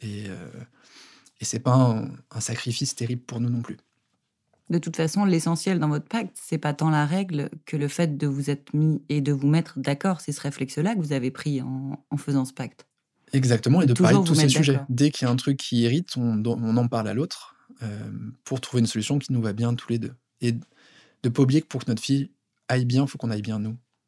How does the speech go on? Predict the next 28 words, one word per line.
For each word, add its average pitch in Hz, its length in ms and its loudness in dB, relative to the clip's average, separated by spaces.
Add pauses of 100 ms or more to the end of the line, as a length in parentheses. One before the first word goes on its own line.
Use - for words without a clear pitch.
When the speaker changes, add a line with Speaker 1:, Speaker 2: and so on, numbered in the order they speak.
(720)
Speaker 2:
Et 175 80 6
vous 156 120 4
êtes 156 120 2
surtout 156 260 -2
à 185 80 2
cinquante 156 340 0
cinquante 190 360 -2
sur - 160 -8
chaque 160 240 -2
décision. 165 440 -2 (520)
Speaker 1:
Oui. 143 100 -4
Speaker 2:
C'est 170 160 0
comme 165 160 6
ça 202 160 0
que 175 60 -2
vous 156 100 -2
avez 147 160 2
réparti 147 800 -2
la 151 160 0
fameuse 151 340 0
charge 143 240 -2
mentale, 165 400 0
parce 156 200 -6
que 147 260 -4 (680)
il 151 140 4
est 160 60 4
là 180 160 6
le, 139 400 0